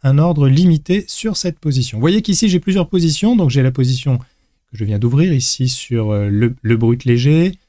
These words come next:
avec les gains et les pertes, bien sûr, qui évoluent en temps réel. Juste au-dessus, j'ai une position également sur le gold, le contrat or, qui a été prise il y a, euh, quelques jours. Alors, nous allons ici placer un ordre de vente sur cette position. Je clique donc sur vente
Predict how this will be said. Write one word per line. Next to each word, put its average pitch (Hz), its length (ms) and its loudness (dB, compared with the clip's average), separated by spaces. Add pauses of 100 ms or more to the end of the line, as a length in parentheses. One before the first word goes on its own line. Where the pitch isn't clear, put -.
(260)
avec 110 260 -4
les 110 140 -2
gains 120 160 0
et 117 80 0
les 113 100 0
pertes, 120 200 -2
bien 107 120 -2
sûr, 123 280 -8
qui - 120 -8
évoluent 101 320 -2 (120)
en 139 100 2
temps 131 140 -2
réel. 143 380 0 (340)
Juste 170 240 0
au-dessus, 196 220 0
j'ai 180 100 2
une 165 100 2
position 156 380 0
également 151 380 4
sur 143 300 -2
le 127 120 4
gold, 156 360 2
le 117 320 0
contrat 120 360 -2
or, 151 260 0
qui - 140 -8
a - 20 -2
été 110 180 -6
prise 135 280 -2
il 110 120 -2
y 113 100 -2
a, 123 180 2
euh, 107 120 0
quelques 104 300 -6
jours. 85 240 -10 (1040)
Alors, 151 260 -2 (120)
nous 165 200 4
allons 175 280 2
ici 165 280 0
placer 151 400 -2
un 143 140 4
ordre 127 240 0
de 123 80 2
vente 127 480 2
sur - 380 -4
cette 147 220 -2
position. 170 640 -4
Je 113 120 -4
clique 107 280 -10
donc 98 180 -6
sur - 420 -14 (360)
vente 170 540 -4